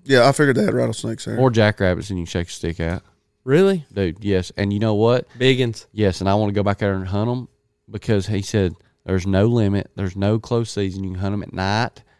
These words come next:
Speaker 3: Really?
Speaker 2: He said they used to take a box of twenty-two shells when he was a kid, and he said about between three or four of 'em,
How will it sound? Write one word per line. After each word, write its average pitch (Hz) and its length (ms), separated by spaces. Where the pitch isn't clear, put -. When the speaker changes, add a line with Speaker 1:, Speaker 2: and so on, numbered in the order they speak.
Speaker 3:
Really? 147 560
Speaker 2:
He 151 180
said 147 220
they 120 120
used 131 220
to 107 60
take 110 260
a 104 40
box 104 420
of 92 180
twenty-two 113 400
shells 117 340
when 104 100
he 110 80
was 104 120
a - 40
kid, 117 380
and 101 140
he 110 100
said 101 200
about 101 300
between 110 380
three 110 240
or 107 60
four 117 280
of 120 120
'em, 120 160